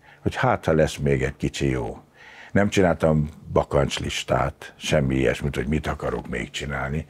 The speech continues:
Egyetlen egy cél volt, jó lenne még élni egy kicsit. Tudod, még egy kicsit jönni-menni, még egy kicsit szinkronizálgatni, esetleg fellépni. Nem tudtam komolyan venni ezt az egészet.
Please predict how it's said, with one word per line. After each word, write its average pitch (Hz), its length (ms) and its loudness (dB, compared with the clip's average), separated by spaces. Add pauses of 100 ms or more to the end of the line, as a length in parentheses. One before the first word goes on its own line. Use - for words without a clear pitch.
(560)
Egyetlen 90 560 6
egy 87 160 4
cél 71 300 4
volt, 73 340 -4 (260)
jó - 180 8
lenne 65 300 0
még 60 260 0
élni 53 420 0
egy 50 160 -4
kicsit. - 680 -4 (280)
Tudod, 92 400 2
még 110 220 6
egy 113 120 4
kicsit - 500 -2 (460)
jönni-menni, 85 800 8
még 87 280 6
egy 85 120 4
kicsit 73 340 0
szinkronizálgatni, 82 1200 4
esetleg 85 460 0
fellépni. 78 720 4
Nem 175 380 8
tudtam 131 580 4
komolyan 85 460 4
venni 69 260 2
ezt 67 220 -4
az 76 120 -2
egészet. - 640 -4